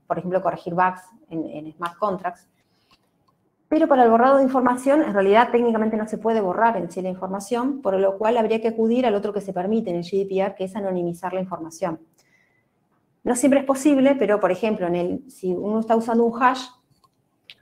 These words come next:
para, eh, em, asociarlo a una información que está fuera de la cadena de bloques, como una forma de control de integridad,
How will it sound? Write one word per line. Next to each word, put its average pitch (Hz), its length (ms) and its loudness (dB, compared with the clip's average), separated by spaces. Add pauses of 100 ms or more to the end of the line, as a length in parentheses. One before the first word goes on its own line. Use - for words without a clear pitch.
(140)
para, 190 420 6
eh, - 460 -4 (260)
em, 180 680 -2 (720)
asociarlo 240 600 4
a 202 40 4
una 214 120 0
información 208 420 -2
que 233 80 -2
está 240 160 -6
fuera 247 280 4
de 214 40 2
la 196 80 0
cadena 202 200 -2
de 214 100 -2
bloques, 233 420 -2 (260)
como 175 140 -8
una 185 140 -4
forma 190 200 -4
de 175 120 -4
control 180 300 -6
de 180 40 -4
integridad, 196 720 0